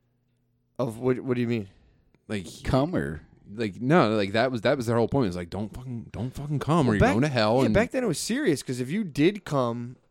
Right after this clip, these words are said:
Speaker 1: out of turn, it's like, now there was another person you had to feed, and now you all could die, and it was like, it was pretty fucking serious. Like, nah, man, like, you have to not do that.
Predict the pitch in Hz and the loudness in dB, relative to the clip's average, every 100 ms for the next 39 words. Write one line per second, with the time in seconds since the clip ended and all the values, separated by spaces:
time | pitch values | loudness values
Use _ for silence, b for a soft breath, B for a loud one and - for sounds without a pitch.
0 | _ 127 117 120 - 123 120 123 117 - | _ -2 -2 -2 -4 -2 -2 -2 -4 -4
1 | 117 104 113 123 143 151 151 151 135 143 | -4 -6 -10 -6 0 2 4 4 2 2
2 | 147 127 175 180 196 190 - 196 202 156 | 2 4 0 2 2 2 0 0 0 0
3 | 139 147 156 143 120 123 123 156 175 175 | 2 4 4 2 -2 0 2 4 4 4
4 | 147 135 139 156 139 143 196 240 185 240 | 4 2 2 2 2 6 6 6 4 4
5 | 190 190 185 165 120 170 208 147 123 127 | 4 2 2 0 4 6 8 6 2 0
6 | 139 160 131 127 131 127 117 123 113 127 | 4 4 4 2 0 -2 -4 -4 -2 0
7 | 147 - 120 110 117 110 135 107 73 | -2 -4 -10 -6 -6 -4 -6 -6 -8